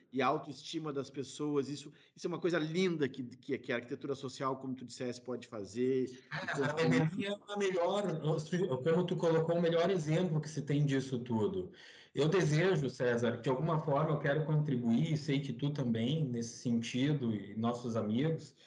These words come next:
Speaker 2: é, nosso hall de amigos, que é, a gente tem que criar, criar essas possibilidades, mostrar isso pros nossos governantes. Nossos governantes têm que melhorar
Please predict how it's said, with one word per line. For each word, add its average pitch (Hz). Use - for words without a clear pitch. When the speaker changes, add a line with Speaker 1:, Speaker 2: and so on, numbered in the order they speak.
Speaker 2:
é, 107
nosso 117
hall 120
de 120
amigos, 127
que 143
é, 139
a 147
gente 190
tem 208
que -
criar, 160
criar 170
essas 180
possibilidades, 127
mostrar 151
isso 156
pros 143
nossos 123
governantes. 113
Nossos 170
governantes 202
têm -
que -
melhorar 185